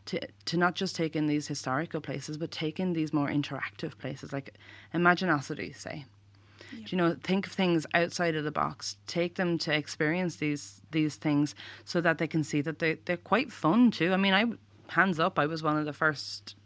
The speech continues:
Speaker 1: uh, or most reluctant people in the beginning, and once I got stuck into it, I mean, I could talk about it all day, every day, do you know? I love it. So for them to see that it can be a fun thing, you're not stuck in front of a computer, you know, typing code into it all day long, that's not it at all. The,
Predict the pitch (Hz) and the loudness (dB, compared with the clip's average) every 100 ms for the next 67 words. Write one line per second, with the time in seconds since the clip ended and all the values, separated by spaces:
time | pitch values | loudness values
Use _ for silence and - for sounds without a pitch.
0 | - 156 143 151 156 - 160 151 - 170 | 0 4 4 4 2 2 0 0 0 -4
1 | 160 - 156 151 185 - - - - 180 | -4 -6 -4 -4 -4 -10 -12 -4 4 6
2 | 165 151 151 156 156 139 - 151 151 147 | 8 8 8 10 8 6 6 6 6 6
3 | 165 170 170 160 160 139 - - - 165 | 4 6 4 8 8 6 0 -4 -2 0
4 | 156 180 208 165 147 135 - - 139 139 | 2 2 2 2 2 0 -6 -4 0 2
5 | 135 - 139 143 151 156 175 180 180 214 | 0 -2 -4 -2 -2 -2 -2 -4 -6 -8
6 | 208 - - - 160 180 190 123 160 170 | -10 -12 -16 -8 -4 -2 -2 0 2 4
7 | 170 - - - - - 170 180 175 185 | 2 0 -10 -18 -10 -2 0 6 6 6
8 | - 165 - 220 208 175 - - 160 160 | 4 0 4 4 8 8 6 2 6 6
9 | 143 160 165 156 139 139 - - 160 147 | 4 2 2 2 4 4 2 -4 -4 -4
10 | 143 147 147 143 147 139 135 - - - | -2 -4 -4 -4 -4 -2 -4 -6 -16 -20
11 | - 143 143 131 143 139 143 147 147 143 | -8 0 2 2 0 0 2 4 4 4
12 | 143 135 139 131 135 131 135 135 135 135 | 2 2 0 0 0 2 2 0 0 0
13 | - - 151 139 139 131 - 139 143 143 | -2 -2 0 0 -2 -4 -4 -2 -2 -4
14 | 143 | -8